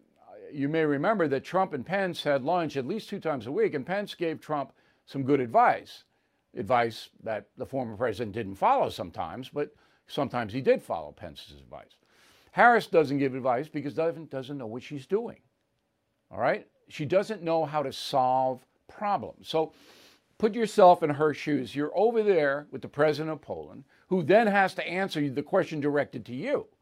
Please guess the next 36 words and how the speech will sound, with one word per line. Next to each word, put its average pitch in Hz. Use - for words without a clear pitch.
because 143
she 170
ca-, -
can 202
or 160
won't 196
answer 214
it, -
all 98
right? 131
So 185
you're 233
there, 240
you're 214
her. 214
And 139
a 147
reporter 156
says, 151
"The 143
U-, 147
United 143
States 165
going 147
to 165
accept 143
some 143
Ukrainian 117
refugees?" 175
Well, 180
you 226
say, 233
"Of 220
course 254
we 160
are, 101